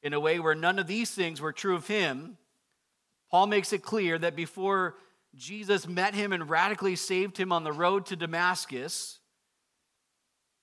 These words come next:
that he was just like us. A-, and again, this is those things where we can't judge a person's deadness by their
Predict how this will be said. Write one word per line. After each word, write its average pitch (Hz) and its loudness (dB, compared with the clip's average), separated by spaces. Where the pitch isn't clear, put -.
that 180 2
he 233 -10
was 226 2
just 208 2
like 240 0
us. - -2
A-, 208 2
and 240 2
again, 240 0
this 214 0
is 254 -4
those 220 4
things 269 -4
where 180 2
we 208 -4
can't 233 -2
judge 214 2
a - 2
person's 214 0
deadness 196 0
by 190 2
their 202 4